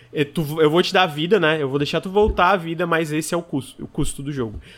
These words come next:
Então, o, o jogo, ele é uma mistura de um jogo de ação roguelike, pensa algo como Binding of Isaac, pensa algo como Enter the Gungeon, onde você vai nesses biomas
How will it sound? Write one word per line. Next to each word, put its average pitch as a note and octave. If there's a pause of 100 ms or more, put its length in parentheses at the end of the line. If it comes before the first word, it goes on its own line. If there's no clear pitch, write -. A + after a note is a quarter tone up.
(140)
Então, A#3+
o, G#3+
o G#3+
jogo, F3
ele E3+
é F3
uma F#3+
mistura F#3
de D3+
um D#3+
jogo D#3+
de D#3
ação E3 (300)
roguelike, E3+
pensa E3+
algo D#3
como D3+
Binding C#3+
of C3+ (220)
Isaac, F3
pensa D3
algo C3+ (120)
como C3
Enter C3
the A#2+
Gungeon, E3+ (320)
onde D3+
você D#3
vai F3+ (280)
nesses E3
biomas F#3